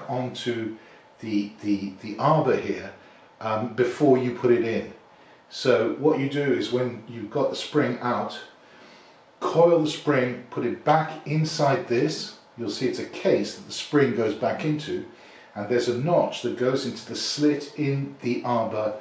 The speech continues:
that operates the quill. Um, oil it, put the arbor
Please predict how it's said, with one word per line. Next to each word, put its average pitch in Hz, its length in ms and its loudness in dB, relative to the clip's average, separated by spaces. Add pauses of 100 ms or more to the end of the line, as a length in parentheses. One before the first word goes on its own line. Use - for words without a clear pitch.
(300)
that 104 120 -2
operates 101 720 -2 (180)
the 101 80 -6
quill. - 420 2 (760)
Um, 113 600 -2 (280)
oil 147 240 6
it, - 360 0 (2000)
put - 340 2 (160)
the 127 320 -4
arbor 139 540 2